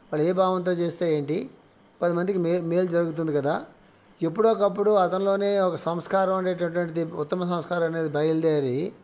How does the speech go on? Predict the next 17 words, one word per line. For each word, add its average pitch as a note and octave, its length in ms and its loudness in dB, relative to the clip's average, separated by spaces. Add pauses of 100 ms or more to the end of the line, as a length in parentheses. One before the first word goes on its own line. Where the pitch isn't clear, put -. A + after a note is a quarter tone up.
(540)
తనని F3+ 260 0
తాను F3 260 0
సంస్కరించుకుందాం F3 1120 -2
అను-, E3 160 -2
అనుకుంటున్నప్పుడు D#3 1120 -4 (760)
ఇతరుల G#3+ 300 2
నుంచి G3 260 0
ఏమీ G#3 140 0
ఆశించుకుంటా F#3+ 1000 2
కూడా G3 560 2
మనం F#3 320 -2
పది F3 200 2
మందికి F#3+ 300 -2
ఉపయోగపడే F3 520 0
మంచి E3 280 -4
పనులు F3 220 0
చేయొచ్చు D#3+ 520 -2